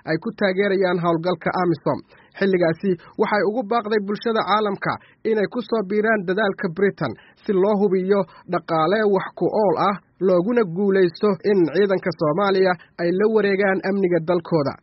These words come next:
Harriet Baldwin waxa ay sheegtay in Soomaaliya ay xilligan haysato fursad wanaagsan. Wasiirka arrimaha dibadda ee Soomaaliya ayaa isna ka hadlay sida dowladdiisu ay uga go'an tahay dhaqangelinta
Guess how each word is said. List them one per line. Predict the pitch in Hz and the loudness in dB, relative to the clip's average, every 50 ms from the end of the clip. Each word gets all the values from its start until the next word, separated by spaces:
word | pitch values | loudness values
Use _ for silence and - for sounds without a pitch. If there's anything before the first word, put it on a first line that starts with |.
| _ _ _ _ _ _ _ _ _ _ - | _ _ _ _ _ _ _ _ _ _ -4
Harriet | 175 185 185 185 180 170 160 | -2 0 0 2 0 0 -2
Baldwin | 147 147 208 220 185 175 202 196 202 196 - - - _ _ | -2 -2 -2 -2 -2 0 0 0 0 -2 -6 -14 -20 _ _
waxa | - 196 208 - 226 208 | -6 -6 -2 0 0 0
ay | 202 214 | 0 -2
sheegtay | 202 - 226 202 190 - - 214 208 | -2 -2 -4 -4 -4 -2 -2 -2 0
in | - 214 214 | 0 -2 -4
Soomaaliya | 208 - 214 196 202 220 214 214 214 208 202 | -4 -2 -2 -2 0 0 -2 0 0 -2 -2
ay | - 190 202 | 0 -2 -4
xilligan | 180 - 226 220 214 202 208 208 208 | -2 -4 -2 -2 0 0 0 0 0
haysato | 196 196 190 185 - 190 - - 214 | 0 0 -2 -2 -4 -6 -4 -4 -6
fursad | - - 202 175 - - 208 190 | -4 -4 -8 -6 -4 -4 -4 -2
wanaagsan. | 190 196 185 175 160 156 - - 143 - _ - _ - - - - _ - | 0 0 0 0 0 -2 -2 -4 -4 -4 _ -14 _ -20 -20 -20 -20 _ -8
Wasiirka | 135 139 135 175 202 190 - 208 | -8 -4 0 0 -2 0 0 0
arrimaha | 175 180 175 180 196 208 190 185 | 0 0 0 0 0 0 -2 -2
dibadda | 170 160 180 185 202 190 170 185 180 185 | -2 -2 -2 -2 -2 0 0 0 0 0
ee | - - 185 170 160 | 0 0 0 0 0
Soomaaliya | - - 165 156 175 202 196 185 190 190 190 190 180 - - - | -2 -2 -2 0 0 0 0 2 4 4 4 2 0 -2 -10 -18
ayaa | _ - 202 226 226 208 | _ -6 -2 0 2 2
isna | 190 190 - 220 220 202 | 2 0 -2 -6 -6 -6
ka | _ - | _ -4
hadlay | 226 208 208 208 208 202 196 | -2 -2 -2 -2 0 0 0
sida | 190 - - 220 196 190 | 0 -2 -4 -2 -2 -2
dowladdiisu | 175 165 175 170 160 165 208 208 175 190 196 165 - | 0 0 0 2 4 2 2 0 0 -4 -6 -2 0
ay | 214 180 185 | 0 2 2
uga | 180 196 226 | 2 0 -2
go'an | 214 202 214 170 220 208 | -2 -2 -2 0 0 -2
tahay | 202 214 202 196 196 190 | -2 -2 -2 0 0 -2
dhaqangelinta | - 196 185 - 190 175 170 160 151 180 196 233 233 175 - 190 | -2 -4 -2 0 0 0 0 0 0 0 0 0 -4 -4 -2 -2